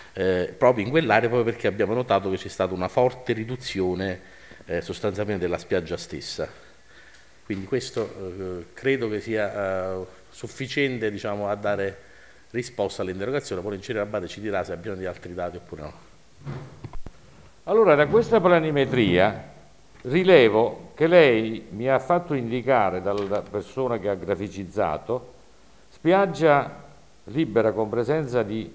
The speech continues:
Speaker 2: Posidonia oceanica, perfino la Battigia, cioè quello che per diritto è Battigia, lei l'ha indicato come spiaggia libera. Era, era e rimane un'ovvietà, cioè nel senso che la Battigia è sicuramente una spiaggia libera.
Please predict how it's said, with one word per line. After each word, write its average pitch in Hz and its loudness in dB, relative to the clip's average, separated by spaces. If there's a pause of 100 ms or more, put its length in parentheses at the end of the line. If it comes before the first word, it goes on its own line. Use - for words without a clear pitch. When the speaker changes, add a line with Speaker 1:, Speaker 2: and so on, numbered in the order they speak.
(480)
Speaker 2:
Posidonia 110 0
oceanica, 95 -2
perfino 190 0
la 151 6
Battigia, 101 -2 (400)
cioè 139 -4
quello 175 2
che 147 0
per 147 -2
diritto 143 -2
è - -2
Battigia, 147 0
lei 139 4
l'ha 123 2
indicato 113 0
come 98 -4
spiaggia 90 -4
libera. 71 -12 (720)
Era, 190 6
era 208 8
e 127 0
rimane 135 2
un'ovvietà, 117 2 (260)
cioè 131 -4
nel 139 -2
senso 113 -2
che 117 0
la 131 2
Battigia 113 -4
è 95 -4
sicuramente 101 -6
una 87 -6
spiaggia 87 -6
libera. 87 -10